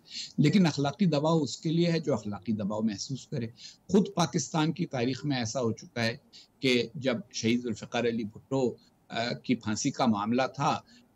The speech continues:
तो न सिर्फ अमेरिका के सदर बल्कि बाकी तमाम ममालिक के भी, रूस के उस वक्त के सर-, सरबराह,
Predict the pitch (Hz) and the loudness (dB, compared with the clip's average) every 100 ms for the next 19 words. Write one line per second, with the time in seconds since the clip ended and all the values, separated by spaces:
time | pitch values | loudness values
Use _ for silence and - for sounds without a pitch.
0 | - 160 135 110 120 165 - 214 - 127 | 2 2 4 2 2 2 2 0 0 -4
1 | 120 123 135 147 143 143 127 139 - - | -2 -2 -2 -2 -2 -2 -2 -4 -8 -8
2 | 117 120 - 117 104 - 127 - 110 123 | -2 -2 0 -2 -2 -8 -8 -2 0 2
3 | 139 110 113 123 - 120 110 101 98 147 | 2 0 -2 -6 -4 -4 -4 -6 -2 -2
4 | 143 - 151 - - 120 - 117 - 123 | -2 -2 -2 -2 -2 -4 -4 -6 -4 -4
5 | - 127 - 113 120 120 120 | -4 -4 -2 -2 0 0 -2